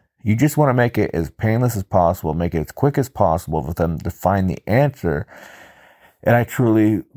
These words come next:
believe that your mastermind students will appreciate this beyond comprehension,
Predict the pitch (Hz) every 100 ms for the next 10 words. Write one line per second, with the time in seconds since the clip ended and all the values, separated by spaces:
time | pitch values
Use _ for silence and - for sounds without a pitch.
0 | 98 _ _ - 107 120 104 80 98 95
1 | - 98 98 95 92 - - - - 104
2 | 110 95 - 110 104 101 90 - 107 95
3 | 90 90 85 65 - - 98 98 - 90
4 | 85 - 90 85 - - 76 87 87 80
5 | 80 76 - 87 - 73 73 - 64 50